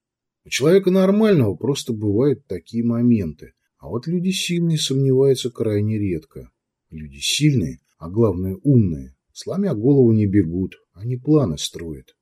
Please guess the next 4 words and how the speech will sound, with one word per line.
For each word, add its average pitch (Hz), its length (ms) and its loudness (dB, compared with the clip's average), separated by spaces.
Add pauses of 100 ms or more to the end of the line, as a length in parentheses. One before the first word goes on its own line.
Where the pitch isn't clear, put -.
(120)
Помощников 160 720 -2
подбирают, 110 720 0
действия 98 460 -4
рассчитывают. 87 960 -8